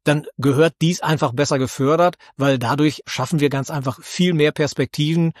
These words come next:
für junge Menschen und schaffen tatsächlich das Bürgergeld ab.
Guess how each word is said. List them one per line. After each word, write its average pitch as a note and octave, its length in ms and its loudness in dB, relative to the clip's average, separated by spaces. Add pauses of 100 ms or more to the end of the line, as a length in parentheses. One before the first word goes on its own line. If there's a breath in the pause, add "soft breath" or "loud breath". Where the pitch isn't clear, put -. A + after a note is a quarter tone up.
(100 loud breath)
für - 140 0
junge C3+ 220 4
Menschen C3+ 400 0
und D3+ 140 0
schaffen C3+ 400 -2
tatsächlich C3+ 680 -2 (140)
das D#3 160 -2
Bürgergeld C3+ 520 0
ab. - 120 -10